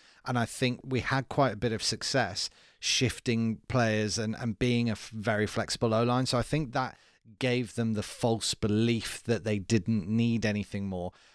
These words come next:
But my goodness, if the Saints didn't expose how wrong that was. Look, the Saints played a perfect game strategically. They knew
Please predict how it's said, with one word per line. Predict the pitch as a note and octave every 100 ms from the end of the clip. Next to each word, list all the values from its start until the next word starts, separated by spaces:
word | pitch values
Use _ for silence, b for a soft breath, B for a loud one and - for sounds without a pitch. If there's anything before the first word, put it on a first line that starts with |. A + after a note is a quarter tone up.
| b
But | A2+ G#2
my | C3+ A#2+ A#2 G#2+ F#2
goodness, | B2 A2 G#2 -
if | G2+
the | G#2
Saints | - A#2+ G#2 F2+ - G2 F#2+
didn't | C3 G#2 A2 -
expose | G#2+ - - A2+ G2+ G2 -
how | A#2+ G#2 G2+ F#2+ b b
wrong | A2+ A2 A2+ B2 A#2 A#2 G#2+
that | G#2 G2
was. | G#2+ A2+ F2 G#2 G2+ - b b b b
Look, | D3+ C#3+ A#2 - _
the | - C3+
Saints | - - D3 F#3+ -
played | - - A#2+ A2 G#2+ -
a | B2
perfect | - - A#2 A#2+ A#2 - A2 -
game | A#2+ B2+ G2
strategically. | - A2 - A#2+ A#2 G2+ - F2 D2+ b b b -
They | B2 C#3 E3
knew | D#3+ D3 G2+ E2 A#2+